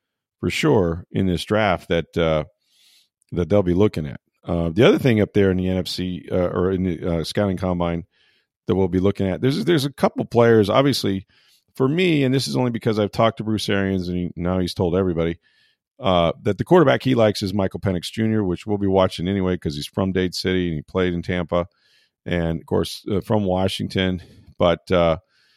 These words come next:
he could be long gone before the Bucs pick at twenty-six, or he could still be there because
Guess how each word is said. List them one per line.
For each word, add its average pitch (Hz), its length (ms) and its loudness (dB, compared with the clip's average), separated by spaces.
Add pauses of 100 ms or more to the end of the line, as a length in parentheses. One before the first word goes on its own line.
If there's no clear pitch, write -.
(140)
he 131 120 0
could 135 100 0
be 131 80 4
long 117 280 4
gone 110 280 2
before 107 240 0
the 101 80 4
Bucs 101 320 0
pick - 200 -4
at 98 80 -8
twenty-six, 104 580 -4 (100)
or 123 440 2 (640)
he 101 120 -2
could 131 200 -2
still 139 240 2
be 131 180 0
there 82 340 -6
because 92 680 0